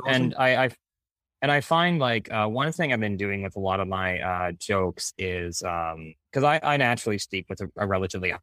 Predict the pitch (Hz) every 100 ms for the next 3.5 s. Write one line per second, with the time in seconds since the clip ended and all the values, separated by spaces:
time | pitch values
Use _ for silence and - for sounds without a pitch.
0 | - 95 90 87 - 87 95 98 110 127
1 | - 95 107 104 - 117 113 107 98 92
2 | - 110 98 92 - 98 101 110 - 107
3 | 101 92 90 87 85